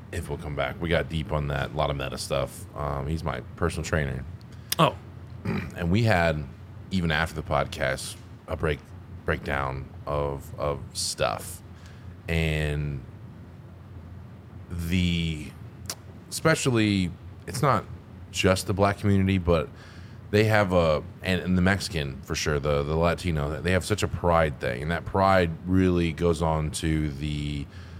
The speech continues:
Speaker 1: that self-esteem, the caring what people think, respect.
Speaker 2: Mm.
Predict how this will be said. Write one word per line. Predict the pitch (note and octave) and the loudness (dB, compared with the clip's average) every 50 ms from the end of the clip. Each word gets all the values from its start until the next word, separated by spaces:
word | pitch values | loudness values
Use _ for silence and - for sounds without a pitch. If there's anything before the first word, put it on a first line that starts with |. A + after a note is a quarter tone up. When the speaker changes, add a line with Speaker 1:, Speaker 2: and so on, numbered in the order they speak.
| - - - - | -14 -16 -10 -6
Speaker 1:
that | D#2+ D#2 B1 - - | -4 -4 -4 -2 -4
self-esteem, | - - F#2+ E2 D#2 - - - - - - - G2+ F#2+ F#2+ F#2 F2+ F2+ F2+ F2 F2 E2+ | 0 2 2 2 2 2 0 -4 -4 -4 -2 0 2 2 4 4 4 4 4 4 2 2
the | D#2+ D#2+ D2 - - | 0 0 -2 -4 -4
caring | - E2+ D#2+ D#2+ D#2+ | -2 -2 0 0 0
what | D2+ D2 | -2 -2
people | F2 E2+ C#2+ D2 D2 | -4 -4 -2 -4 -6
think, | - - - E2+ E2 E2 E2 D#2+ D#2 D2+ - - - - - - - - - - | -6 -2 0 0 2 2 2 0 -2 -4 -8 -12 -16 -16 -16 -16 -14 -16 -12 -8
respect. | D#2+ - - - - - F2 F2 - - - - - - - - - - - - A#2 | -4 -4 -4 -2 0 2 2 2 2 0 -4 -10 -12 -14 -14 -16 -16 -14 -12 -10 -8
Speaker 2:
Mm. | A#2 G#2+ | -8 -8